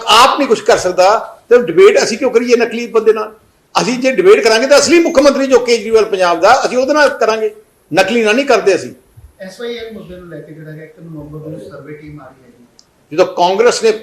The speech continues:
Speaker 1: ਐਸ ਵਾਈ ਐਲ ਨਹਿਰ ਪੱਟਣ ਦੀ ਮਨਜ਼ੂਰੀ ਇੰਦਰਾ ਗਾਂਧੀ ਦੇ ਦਿੱਤੀ ਸੀ, ਉਦੋਂ ਅਕਾਲੀ ਦਲ ਨੇ ਰੋਕਿਆ।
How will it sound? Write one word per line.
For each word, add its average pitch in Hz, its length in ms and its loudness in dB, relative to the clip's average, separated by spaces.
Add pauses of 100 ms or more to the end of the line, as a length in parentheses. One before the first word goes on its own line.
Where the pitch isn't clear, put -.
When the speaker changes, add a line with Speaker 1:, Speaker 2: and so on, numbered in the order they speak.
(100)
Speaker 1:
ਐਸ 185 200 -2
ਵਾਈ 175 160 2
ਐਲ 170 80 -4
ਨਹਿਰ 202 200 2
ਪੱਟਣ 196 320 -2
ਦੀ 180 100 -2
ਮਨਜ਼ੂਰੀ 160 360 -2
ਇੰਦਰਾ 156 220 -2
ਗਾਂਧੀ 147 200 -6
ਦੇ 139 60 -2
ਦਿੱਤੀ 139 220 -4
ਸੀ, 214 300 -8
ਉਦੋਂ 180 300 -4
ਅਕਾਲੀ 156 360 -2
ਦਲ 160 140 -4
ਨੇ 160 100 -2
ਰੋਕਿਆ। 180 340 -6